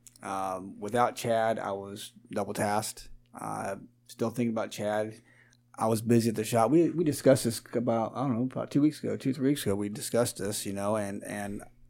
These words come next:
you know, people deal with the stressors and, and, and, and the incident in different ways.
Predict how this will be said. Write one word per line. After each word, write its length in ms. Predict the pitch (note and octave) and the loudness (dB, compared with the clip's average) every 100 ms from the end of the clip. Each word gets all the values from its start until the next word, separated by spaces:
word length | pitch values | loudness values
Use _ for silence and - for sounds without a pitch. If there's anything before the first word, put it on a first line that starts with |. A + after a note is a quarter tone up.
| _ _ _ | _ _ _
you 100 | A2+ | -4
know, 140 | G#2+ | -2
people 240 | G#2+ C#3 A#2+ | 0 2 4
deal 160 | B2+ A#2+ | 6 4
with 160 | A#2 - _ _ _ - | 2 -6 _ _ _ -10
the 100 | F3 | -6
stressors 540 | - C3 B2 C#3 C3 | 2 4 4 4 2
and, 240 | G#2 G#2 - | 0 -4 -6
and, 240 | G#2+ G#2+ - | -6 -6 -6
and, 320 | G#2+ G#2 G#2 G#2+ | -6 -4 -6 -6
and 120 | G#2 | -6
the 60 | G#2+ | -2
incident 540 | A#2 C3 A2+ A2+ A2 | 0 0 -2 -4 -12
in 160 | - G#2+ | -10 -8
different 260 | - A2+ B2 | -4 0 2
ways. 480 | C#3 G2+ - - | 2 0 -8 -14